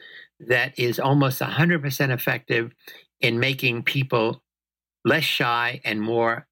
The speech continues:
uh, extroverted. And the shyness clinic, I cre-, so just very quickly, so, so that, that's what I, I love on, on my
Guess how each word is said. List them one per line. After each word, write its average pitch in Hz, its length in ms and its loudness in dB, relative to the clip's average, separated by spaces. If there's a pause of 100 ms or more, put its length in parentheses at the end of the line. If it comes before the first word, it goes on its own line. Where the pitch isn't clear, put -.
uh, 107 280 -2 (340)
extroverted. 98 720 -2 (280)
And 113 180 0
the 104 60 0
shyness 175 440 0
clinic, 165 400 0
I 127 120 0
cre-, - 280 -6
so 131 200 -4 (260)
just 160 140 2
very 143 160 2
quickly, - 380 -2
so, 151 200 2
so 139 160 0
that, 165 260 0 (100)
that's 151 240 -2
what 131 120 0
I, 123 240 -4
I 117 100 0
love 113 260 -2
on, 120 300 -6
on 110 160 -2
my 107 220 0